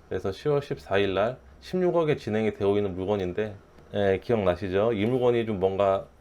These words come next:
스토리가 있는 물건인 것 같기는 해요. 예, 볼게요. "안녕하세요. 이 물건은 인기가 상당한 물건입니다. 하지만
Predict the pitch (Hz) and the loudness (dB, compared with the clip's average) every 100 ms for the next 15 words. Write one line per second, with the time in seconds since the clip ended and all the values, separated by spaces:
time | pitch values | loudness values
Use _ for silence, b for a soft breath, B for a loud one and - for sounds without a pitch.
0 | - - - 180 151 131 95 95 92 90 | -20 -20 -4 -2 2 0 0 -2 -4 -4
1 | 92 95 95 92 87 - 90 87 92 85 | -2 0 0 -2 -4 -4 -6 -4 -6 -6
2 | 85 - 82 82 82 82 - - 101 98 | -8 -14 -14 -14 -16 -16 -14 0 0 2
3 | 98 113 107 107 98 - - 107 107 104 | 0 2 2 2 0 0 -2 -2 0 0
4 | 101 113 113 92 - 98 104 104 127 123 | 0 0 -2 -6 -8 -4 -4 -4 -4 -2
5 | 127 98 90 92 87 85 80 80 123 131 | -2 -2 -2 -2 -2 -6 -8 -8 -6 -2
6 | 107 113 143 | 0 -2 -4